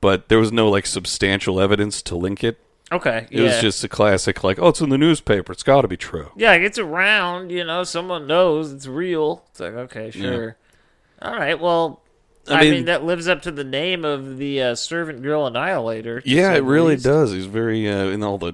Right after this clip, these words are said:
Speaker 1: the sharp tools and stuff. But there, there is a little bit. There's, like, some people speculate on who it may have been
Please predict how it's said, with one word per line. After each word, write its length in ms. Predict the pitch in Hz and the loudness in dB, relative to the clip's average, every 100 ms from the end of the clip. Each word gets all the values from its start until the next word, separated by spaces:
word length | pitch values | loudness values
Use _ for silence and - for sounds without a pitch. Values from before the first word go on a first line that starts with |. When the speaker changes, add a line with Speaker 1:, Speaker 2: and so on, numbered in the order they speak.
| - | -8
Speaker 1:
the 120 | 87 | -8
sharp 440 | - 117 110 - | -6 -2 -2 -4
tools 520 | - 107 127 143 143 | -6 -2 0 0 0
and 100 | 143 143 | -6 -8
stuff. 500 | - 147 147 - - - | -4 -4 -4 -8 -20 0
But 220 | 113 110 | 6 8
there, 160 | 139 147 | 10 10
there 140 | 143 | 10
is 100 | 151 | 8
a 60 | 127 | 8
little 260 | 135 147 113 | 8 8 8
bit. 260 | 117 117 | 6 6
There's, 240 | 117 113 110 | 4 2 2
like, 120 | 104 | 0
some 200 | - 135 | -2 -2
people 180 | 127 98 | -2 -4
speculate 560 | - 107 - 104 101 | 2 2 4 2 2
on 140 | 92 87 | 0 0
who 180 | 110 | 0
it 80 | 95 | 0
may 320 | 87 98 101 | -2 -2 -2
have 200 | 107 117 | -2 -2
been 380 | 110 107 113 120 | -2 0 -2 -6